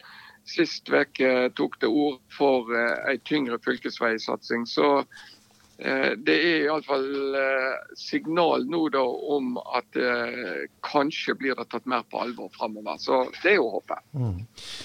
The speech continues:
Speaker 2: Men det er jo noe av det samme problemet med, med fergene. Dere,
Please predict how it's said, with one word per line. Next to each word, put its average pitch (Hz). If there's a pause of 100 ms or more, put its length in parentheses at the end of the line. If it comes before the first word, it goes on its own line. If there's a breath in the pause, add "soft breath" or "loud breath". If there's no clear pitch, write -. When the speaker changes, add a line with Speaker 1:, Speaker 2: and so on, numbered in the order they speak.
(260 loud breath)
Speaker 2:
Men 139
det 139
er 131
jo 143
noe 143
av 117
det 127
samme 117
problemet 110
med, 113
med 127
fergene. 98
Dere, 101